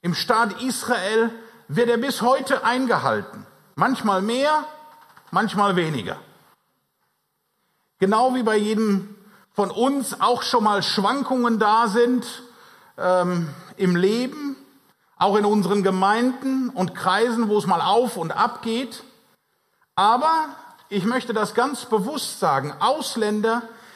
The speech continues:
die in unser Land kommen, können eine geöffnete Tür sein für das Evangelium, weil die Türen des Evangeliums in ihren Heim-, Heimaten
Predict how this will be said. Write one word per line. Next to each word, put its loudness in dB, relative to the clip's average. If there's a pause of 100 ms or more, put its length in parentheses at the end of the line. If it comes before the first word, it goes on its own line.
(200)
die -2
in -2
unser 2
Land 2
kommen, 0 (920)
können 2 (560)
eine 2
geöffnete 0
Tür 2
sein 2
für -2
das 2
Evangelium, 0 (720)
weil 2
die 0
Türen -2
des 0
Evangeliums -2
in 0
ihren -2
Heim-, 0
Heimaten 2